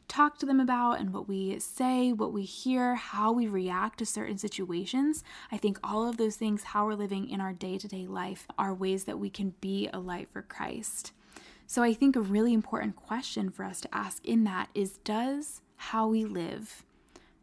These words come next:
purely devoted to God with eyes fixed on heaven, is that, one, how we live, and two, is that evident? And I think that should really shine forth. So not only is it just, you know,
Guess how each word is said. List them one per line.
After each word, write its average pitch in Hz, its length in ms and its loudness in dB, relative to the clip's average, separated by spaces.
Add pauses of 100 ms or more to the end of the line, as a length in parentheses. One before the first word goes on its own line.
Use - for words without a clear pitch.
purely 247 1500 0
devoted 196 540 0
to 208 120 -4
God 175 380 -2
with 196 240 -2
eyes 208 400 4
fixed - 320 -4
on 196 140 -2
heaven, 180 340 -6
is 214 160 2
that, 226 240 2
one, 214 260 4
how 240 160 4
we 226 100 4
live, 214 300 4 (280)
and 254 200 8
two, 277 440 2
is 285 320 0 (180)
that 226 300 -2 (140)
evident? 208 500 -6 (600)
And 240 140 6
I 226 120 6
think 240 320 2
that - 180 -4
should 202 280 -4
really 202 240 0
shine 196 440 -4
forth. 196 400 -6 (300)
So 254 160 4
not 233 280 8
only 233 360 6
is 202 140 0
it 208 140 0
just, 202 340 -4
you 208 80 2
know, 190 240 -2